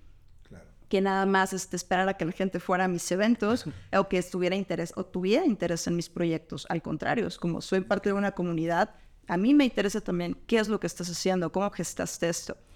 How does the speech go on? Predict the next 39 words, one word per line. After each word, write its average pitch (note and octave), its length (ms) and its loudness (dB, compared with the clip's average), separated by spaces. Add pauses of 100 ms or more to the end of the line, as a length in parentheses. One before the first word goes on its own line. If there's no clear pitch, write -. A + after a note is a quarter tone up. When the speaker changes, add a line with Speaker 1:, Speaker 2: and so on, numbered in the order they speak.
(160)
Speaker 2:
Y F3 80 -2
sobre F#3+ 240 2
todo G#3+ 140 2
es G#3 100 2
algo G#3 200 2
Speaker 1:
Ujú. C3+ 140 0
Speaker 2:
súper F#3 400 -2
padre A3+ 300 6
porque F3 320 -2
cuando F3+ 340 0 (120)
ya F3 180 2
te G3+ 140 -4
toca A3+ 240 -2
hacer G3+ 180 -2
ex-, - 240 -4
exhibiciones F3+ 680 -2
a - 20 -8
ti - 260 -4 (600)
y G#3 160 -2
tienes F#3 260 0
que F3+ 80 -4
generar F#3 360 0
un F#3 60 -2
cuerpo F#3 360 0
de F#3+ 100 2
obra G3+ 340 0
y - 180 -6 (340)
es G3 180 -4
una G3 200 -2
serie, F#3+ 520 -2 (280)
es G3 120 -2
una A#3 160 4
biblia A3+ 340 4
lo F#3+ 100 0
que F#3+ 60 -4
tienes F#3+ 220 -2
que G3+ 60 0
hacer, F#3 220 0
¿no? F3+ 200 -4